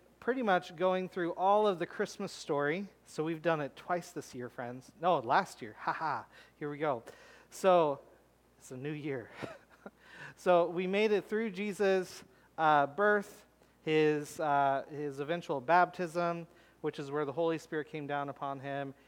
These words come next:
He was led into the wilderness. He was tempted. He rose victorious and, um, uh,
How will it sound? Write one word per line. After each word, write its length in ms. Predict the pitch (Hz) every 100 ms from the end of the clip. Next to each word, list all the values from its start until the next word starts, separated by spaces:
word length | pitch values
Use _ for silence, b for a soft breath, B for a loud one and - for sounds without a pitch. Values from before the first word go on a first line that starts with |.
| b
He 80 | 143
was 120 | 131
led 200 | 147 156
into 220 | 151 147
the 100 | 147
wilderness. 680 | 143 151 151 147 147 147 131
He 80 | 127
was 100 | 117
tempted. 640 | - 185 - 180 170 165 160 B B
He 480 | B 156 151 143 135 - _ _
rose 240 | 156 165 139
victorious 840 | 147 - 165 151 151 147 143 - -
and, 360 | 143 135 131 127 b b b -
um, 580 | 131 127 123 117 113 113 _ _ _ _ _ _ _ _ _ _ _ _ _ _ _ _ _ -
uh, 460 | 135 131 120 120